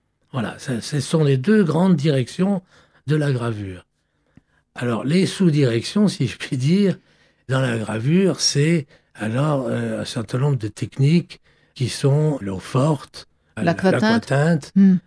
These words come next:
Speaker 1: et puis le vernis mou, enfin, il y en a des quantités.
Speaker 2: Oui,
Speaker 1: Il y en a
Speaker 2: qui
Speaker 1: des
Speaker 2: appartient donc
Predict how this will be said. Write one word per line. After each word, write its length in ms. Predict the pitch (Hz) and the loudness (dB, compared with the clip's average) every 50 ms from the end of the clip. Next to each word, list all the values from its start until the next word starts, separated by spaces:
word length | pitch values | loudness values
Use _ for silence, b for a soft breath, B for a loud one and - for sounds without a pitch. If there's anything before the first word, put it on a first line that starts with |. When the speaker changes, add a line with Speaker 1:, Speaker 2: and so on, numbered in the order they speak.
| _ - | _ -2
Speaker 1:
et 100 | 127 120 | -2 -2
puis 260 | - - 127 131 139 | 0 2 2 2 4
le 120 | 131 123 123 | 4 4 2
vernis 400 | 117 120 117 113 113 117 120 120 | 2 2 0 2 2 2 4 4
mou, 220 | 127 135 135 131 | 6 6 6 6
enfin, 200 | 123 - - - - 139 | 4 0 -6 -10 -6 -2
il 80 | 127 | 0
y 60 | 120 | 0
en 100 | 120 127 | 0 2
a 80 | 131 120 | 0 0
des 140 | 107 113 101 | 0 -2 -4
quantités. 260 | - 104 92 - - | -4 -4 -6 0 2
Speaker 2:
Oui, 140 | 180 190 175 - - B B B B B | 4 4 2 2 -2 B B B B B
Speaker 1:
Il 140 | 254 214 196 | 0 2 2
y 100 | 190 175 | 4 4
en 40 | 165 | 4
a 20 | |
Speaker 2:
qui 60 | - | 2
Speaker 1:
des 20 | - | 2
Speaker 2:
appartient 260 | 190 180 233 233 220 | 0 2 2 2 4
donc 180 | 180 202 185 | 2 2 0